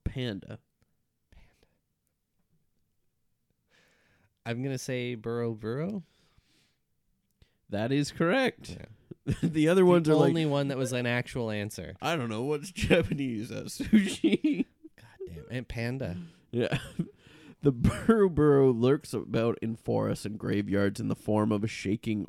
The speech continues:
Speaker 1: old man or woman,
Speaker 2: Mm-hmm.
Speaker 1: sometimes one-eyed.
Speaker 2: Yeah.
Speaker 1: <laughs>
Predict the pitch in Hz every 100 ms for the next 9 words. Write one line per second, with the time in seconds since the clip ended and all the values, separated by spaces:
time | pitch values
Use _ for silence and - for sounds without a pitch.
0 | - 104 104 101 98 98 98 - 104 95
1 | 98 95 73 62 - 131 147 127 117 107
2 | 98 98 90 82 - - _ _ - -
3 | _ _ _ _ _ _ _ _ _ _
4 | _ _ _ _ _ _ _ _ _ _